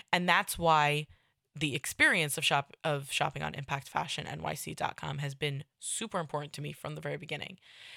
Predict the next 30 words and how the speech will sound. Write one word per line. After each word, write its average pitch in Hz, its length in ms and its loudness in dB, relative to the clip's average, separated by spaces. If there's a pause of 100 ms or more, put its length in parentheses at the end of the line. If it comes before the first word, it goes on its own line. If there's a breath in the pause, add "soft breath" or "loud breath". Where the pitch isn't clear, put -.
(220 loud breath)
And 151 480 2 (420)
things 247 680 0
that 220 200 6
work, 220 800 0 (360)
things 240 200 2
that 226 100 6
I'm 202 200 4
always 190 340 2
focusing - 400 -6
on, 73 120 -6
you 160 80 -6
know, 165 120 -2
super 233 440 -2
clear 196 300 -4
photos, 156 460 2
straight 180 400 2
front 165 240 0
and 165 120 -4
back, 143 380 0
nothing 156 320 -2
like, 151 300 0 (720 soft breath)
no 202 200 2
people 190 340 2
frolicking 170 540 4
in 143 280 0
meadows, 143 440 2 (140)
<laughs> - 120 10
you 214 240 6
know, 180 180 6
just 190 300 0